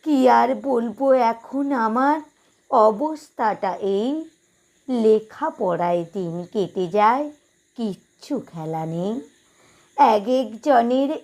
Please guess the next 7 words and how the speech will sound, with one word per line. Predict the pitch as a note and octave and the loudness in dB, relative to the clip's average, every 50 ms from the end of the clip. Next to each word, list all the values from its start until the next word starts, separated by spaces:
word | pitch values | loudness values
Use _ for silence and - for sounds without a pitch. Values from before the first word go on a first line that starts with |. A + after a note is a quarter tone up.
| _ - | _ 0
এক | C#4 B3 A3+ G#3+ G3 B3 | 2 2 2 2 0 0
এক | C4 C#4 C4+ C#4 - _ _ | -2 -2 -2 -6 -12 _ _
ইচ্ছে, | C#4+ C4+ B3 A3+ A#3 - _ _ - - D4+ D4+ E4 F#4 F#4+ F#4+ _ _ _ _ _ _ _ _ | -4 -2 -2 -4 -6 -10 _ _ -6 -4 -2 -2 0 -2 -4 -6 _ _ _ _ _ _ _ _
সবাই | - - - - - C#4 A#3+ G#3+ G3+ F#3 B3 B3+ C#4 D#4+ E4 C4+ | -20 -18 -14 -4 0 2 2 4 4 4 4 4 4 2 0 -4
দিচ্ছে | F3+ G3 G3+ G3 - _ _ _ - - G3+ | -6 -6 -8 -8 -8 _ _ _ -12 -10 -10
তারা, | F3 - - A#3 G3+ F3 F3 F#3 G3+ A3+ B3+ C#4 D4 D4 _ _ _ _ _ _ _ _ _ _ _ _ _ _ _ - | -8 -2 0 0 2 2 2 2 2 2 2 -2 -6 -10 _ _ _ _ _ _ _ _ _ _ _ _ _ _ _ 0
তার | C#4+ - F#3+ F3+ F3+ F#3 | 2 4 4 4 2 0